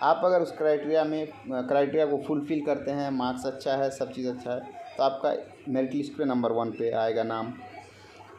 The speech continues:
अगर आप नहीं किए हैं तो आप मेरिट लिस्ट, मेरिट लिस्ट से छट जाएंगे। हम्म।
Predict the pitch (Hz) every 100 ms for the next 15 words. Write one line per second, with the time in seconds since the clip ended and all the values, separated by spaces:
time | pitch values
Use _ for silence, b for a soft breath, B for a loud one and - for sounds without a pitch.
0 | - - - - - 135 156 156 147 143
1 | 190 214 185 180 175 160 143 139 135 131
2 | 139 143 - 127 127 131 135 127 156 -
3 | - 120 107 101 98 107 - - - -
4 | - - - - 151 170